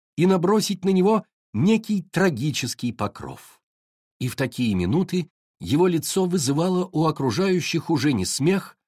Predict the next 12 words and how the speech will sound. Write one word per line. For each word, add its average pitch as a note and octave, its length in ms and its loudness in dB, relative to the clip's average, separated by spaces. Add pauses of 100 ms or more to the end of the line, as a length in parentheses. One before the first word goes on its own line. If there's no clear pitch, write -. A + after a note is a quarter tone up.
(340)
а F#3+ 80 0
содрогание B2+ 1000 0
ужаса. - 540 -8 (1080)
Заметим, A2 500 0
что - 180 -6
Гуинплен G2+ 680 -2
очень C#3+ 360 -2
редко G2+ 360 -2
прибегал G2+ 500 -2
к - 100 -16
этому F#2 360 -2
усилию, D#3+ 580 0